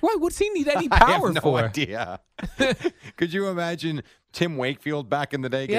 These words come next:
Speaker 1: Yeah.
Speaker 2: busted for P E Ds? Or who's the guy in the Mets that won the Cy Young? What was his name?
Speaker 1: R A Dickey.
Speaker 2: Yeah, could you imagine him getting busted for st-, well, this wasn't steroids, but you get my point.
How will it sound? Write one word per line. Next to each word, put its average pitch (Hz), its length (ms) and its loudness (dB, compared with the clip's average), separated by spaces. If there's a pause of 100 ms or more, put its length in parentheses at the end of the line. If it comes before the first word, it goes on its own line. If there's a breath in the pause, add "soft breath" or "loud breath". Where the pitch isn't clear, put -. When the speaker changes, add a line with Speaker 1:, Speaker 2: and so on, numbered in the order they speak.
Speaker 1:
Yeah. 190 60 2
Speaker 2:
busted 120 320 -4
for - 100 -6
P - 160 -6
E 123 200 -8
Ds? 117 340 -4
Or 139 80 2
who's 190 160 -4
the 190 80 0
guy 170 160 0
in 147 60 -4
the 139 60 -4
Mets 131 220 -2
that 120 80 -2
won 113 140 -4
the 117 80 -4
Cy 113 220 -2
Young? 92 220 -4
What 117 100 -2
was 143 100 -4
his 131 120 -8
name? 147 260 -2
Speaker 1:
R 156 200 4
A 147 80 2
Dickey. 143 300 0
Speaker 2:
Yeah, 165 100 -2
could 143 140 -8
you 175 60 -6
imagine 175 300 -2
him 143 240 -2
getting 127 240 -4
busted 120 340 -6
for 120 80 -8
st-, - 240 -8
well, 107 120 -2
this 123 160 -4
wasn't 95 240 -4
steroids, 85 420 -4
but 107 120 -4
you 110 60 -8
get 110 120 -6
my 92 100 -6
point. 85 340 -8